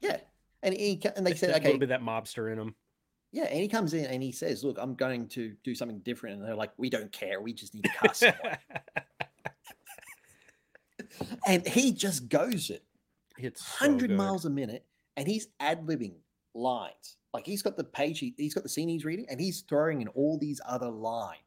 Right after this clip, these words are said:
Speaker 2: Oh, it's
Speaker 1: that
Speaker 2: the mus-,
Speaker 1: aren't
Speaker 2: the,
Speaker 1: written.
Speaker 2: gonna, Mustaka stuck in my throat.
Speaker 1: Uh-huh.
Speaker 2: I mean,
Speaker 1: Yep,
Speaker 2: all of
Speaker 1: the
Speaker 2: his
Speaker 1: guy
Speaker 2: best
Speaker 1: Hunt, Hunt
Speaker 2: lines in this
Speaker 1: Mustaka stuck in
Speaker 2: movie
Speaker 1: my
Speaker 2: are
Speaker 1: throat.
Speaker 2: all ad-libbed.
Speaker 1: Oh, my, my, like,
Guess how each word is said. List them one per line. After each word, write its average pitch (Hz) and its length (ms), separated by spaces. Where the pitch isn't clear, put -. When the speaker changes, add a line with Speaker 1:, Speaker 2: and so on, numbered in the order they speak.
Speaker 2:
Oh, 131 60
it's 113 100
Speaker 1:
that - 60
Speaker 2:
the 131 60
mus-, 127 180
Speaker 1:
aren't 127 160
Speaker 2:
the, 131 40
Speaker 1:
written. 127 280
Speaker 2:
gonna, 156 140
Mustaka 165 840
stuck - 360
in 165 60
my 156 80
throat. - 220
Speaker 1:
Uh-huh. 247 180
Speaker 2:
I - 20
mean, 190 240
Speaker 1:
Yep, 156 120
Speaker 2:
all 202 140
of 262 60
Speaker 1:
the - 40
Speaker 2:
his 147 100
Speaker 1:
guy 151 60
Speaker 2:
best 196 220
Speaker 1:
Hunt, 190 80
Hunt 180 60
Speaker 2:
lines 196 180
in 175 80
this 170 40
Speaker 1:
Mustaka 170 60
stuck - 20
in 170 60
Speaker 2:
movie 151 100
Speaker 1:
my - 60
Speaker 2:
are 131 220
Speaker 1:
throat. - 160
Speaker 2:
all 135 880
ad-libbed. 101 480
Speaker 1:
Oh, 151 220
my, 135 260
my, 139 160
like, 135 180